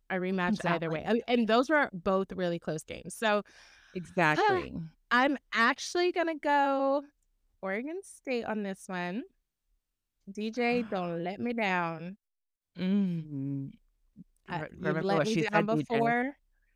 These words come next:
Speaker 1: You've let me
Speaker 2: Remember
Speaker 1: down
Speaker 2: what she
Speaker 1: before. <laughs>
Speaker 2: said, D J.
Speaker 1: Let's not, let's not do it. This week, I had faith in you. You tend to play a little bit more, uh, when you're mad. At least you did at Clemson. So let's,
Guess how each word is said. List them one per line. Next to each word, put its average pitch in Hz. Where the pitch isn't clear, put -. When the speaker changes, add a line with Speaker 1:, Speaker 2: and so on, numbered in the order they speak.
Speaker 1:
You've 175
let 185
me 214
Speaker 2:
Remember 160
Speaker 1:
down 175
Speaker 2:
what 202
she -
Speaker 1:
before. 175
<laughs> -
Speaker 2:
said, 180
D 180
J. 202
Speaker 1:
Let's -
not, 208
let's 208
not 208
do 220
it. 226
This 269
week, 254
I 214
had 208
faith 233
in 262
you. 262
You 247
tend 311
to -
play 269
a 254
little 254
bit 247
more, 220
uh, 254
when 208
you're 180
mad. 220
At -
least 196
you 175
did 165
at -
Clemson. 220
So 185
let's, 196